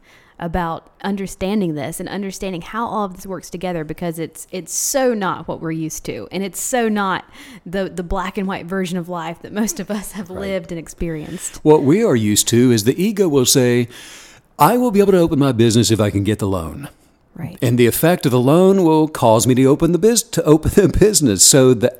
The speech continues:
Speaker 2: action of getting the loan produces the belief that I can have the business.
Speaker 1: Mm-hmm.
Speaker 2: Everything is backward. You see, the kinetic believer is intuitively inspired toward actions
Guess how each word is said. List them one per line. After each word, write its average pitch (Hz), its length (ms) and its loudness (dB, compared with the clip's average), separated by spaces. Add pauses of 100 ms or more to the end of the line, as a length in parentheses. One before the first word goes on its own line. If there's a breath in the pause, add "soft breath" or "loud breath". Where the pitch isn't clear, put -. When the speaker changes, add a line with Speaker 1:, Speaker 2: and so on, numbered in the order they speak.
Speaker 2:
action 180 460 0
of 110 180 -4
getting 107 240 2
the 92 100 -2
loan 87 580 0 (460 loud breath)
produces 110 500 0
the 98 100 -2
belief 113 760 4
that 117 140 2
I 113 100 2
can 117 140 -2
have 143 200 0
the 151 60 -4
business. 135 720 2 (160)
Speaker 1:
Mm-hmm. 160 140 -16 (520)
Speaker 2:
Everything 123 380 -6
is 110 100 -2
backward. 92 540 -10 (640 loud breath)
You 110 80 -4
see, 131 140 2
the 107 100 0
kinetic 143 440 -4
believer 123 400 2
is 101 100 0
intuitively 107 1200 -4
inspired 147 920 0
toward 170 400 0
actions 147 680 -8